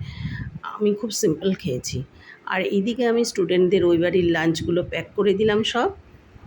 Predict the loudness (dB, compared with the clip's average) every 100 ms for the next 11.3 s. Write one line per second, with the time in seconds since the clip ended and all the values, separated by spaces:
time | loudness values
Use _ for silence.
0 | -10 -10 -10 -4 -2 0 -2 -2 -2 -2
1 | 0 0 0 -4 -4 0 0 0 -2 -2
2 | -2 -2 0 0 -2 -4 -8 -14 -12 -4
3 | -2 0 0 0 -2 -4 -4 -4 -4 -2
4 | -2 -2 -4 -2 0 0 -2 -2 -6 -2
5 | 0 0 -2 -4 -4 -4 -6 -6 -12 -6
6 | -4 -4 -8 -6 -6 -8 -14 -20 -20 -20
7 | -6 -4 -2 -2 -2 0 0 2 2 4
8 | 4 4 2 2 0 2 -2 -2 -14 -20
9 | -20 _ -4 2 2 2 2 2 2 -2
10 | 0 -2 -2 -2 0 0 0 0 -2 -4
11 | -2 0